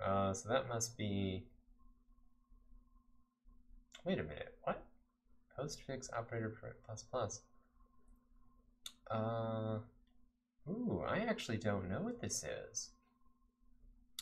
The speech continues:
T of type numeric, 'cause this looks like,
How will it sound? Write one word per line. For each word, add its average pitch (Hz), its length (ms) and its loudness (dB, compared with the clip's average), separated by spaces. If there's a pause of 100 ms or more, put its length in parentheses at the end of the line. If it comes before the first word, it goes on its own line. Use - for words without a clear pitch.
(640)
T 139 260 -2
of 120 180 4
type 110 300 2
numeric, 101 480 4
'cause - 160 -6
this 170 180 0
looks - 220 -2
like, 110 440 0